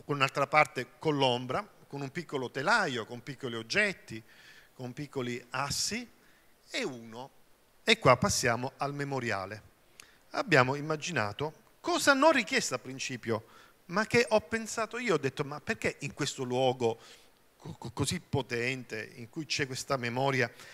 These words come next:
così forte, non si immagini qualcosa?" E ci sono un memoriale costituito da due parti. Uno è quello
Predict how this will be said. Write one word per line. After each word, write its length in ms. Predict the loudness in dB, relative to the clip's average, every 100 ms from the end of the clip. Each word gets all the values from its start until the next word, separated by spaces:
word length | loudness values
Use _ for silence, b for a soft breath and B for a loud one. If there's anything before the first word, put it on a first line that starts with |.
| B B B _ _ _ _
così 300 | -4 -2 -4
forte, 640 | -4 0 0 -2 -4 -6 -6
non 180 | -6 -4
si 100 | -4
immagini 420 | -2 -2 -2 -6
qualcosa?" 640 | -6 -6 -8 -8 -8 -12 -16 _ _ _
E 120 | -6
ci 120 | -2 -2
sono 400 | -2 0 -2 B B -20 -8
un 120 | -2
memoriale 720 | 0 0 0 0 0 -2 -8 -14 _ _ _ _ _ _ _ _ _ _ _ _ _ _ _
costituito 560 | -6 -4 -4 -4 -4 -2
da 140 | 0
due 160 | 0 -2
parti. 520 | -2 -10 -14 -18 -20 -20 _ B B B B B
Uno 440 | -2 2 2 2
è 140 | -2 -4
quello 560 | 0 0 2 0 -2